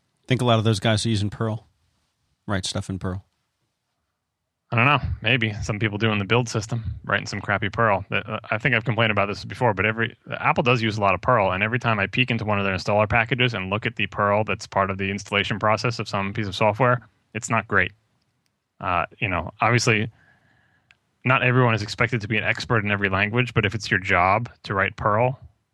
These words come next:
Speaker 2: even if it's just part of your job, I feel like you should l-, buy a book and learn about the language and, you know, have some <laughs> minimum level of competence.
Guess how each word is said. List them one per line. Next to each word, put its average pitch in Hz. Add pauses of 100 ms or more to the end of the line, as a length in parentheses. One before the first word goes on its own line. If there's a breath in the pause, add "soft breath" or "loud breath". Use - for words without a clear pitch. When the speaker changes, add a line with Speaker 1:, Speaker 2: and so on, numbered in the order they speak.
(180)
Speaker 2:
even 151
if 151
it's 127
just -
part 131
of 117
your 98
job, 90
I 85
feel 110
like 92
you 92
should 87 (600)
l-, 110 (420)
buy 90
a 87
book 85
and 87
learn 85
about 87
the 87
language 80
and, 69 (920)
you -
know, - (540)
have -
some 117
<laughs> -
minimum 147
level 131
of 117
competence. -